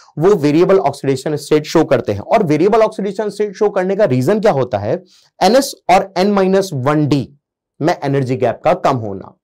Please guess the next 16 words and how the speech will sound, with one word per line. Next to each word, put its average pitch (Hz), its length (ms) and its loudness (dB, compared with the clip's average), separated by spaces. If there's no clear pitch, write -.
उस 151 160 0
वजह 120 200 0
से 143 160 -2
वेरिएबल 117 380 2
ऑक्सीडेशन 104 460 -6
स्टेट 131 260 -4
शो 151 180 0
कर 127 140 0
सकते 107 280 -10
हैं। 95 140 -14
They 196 180 4
have 220 240 6
low 190 200 4
enthalpy 165 480 0
of 165 140 0
atomization, 135 600 -2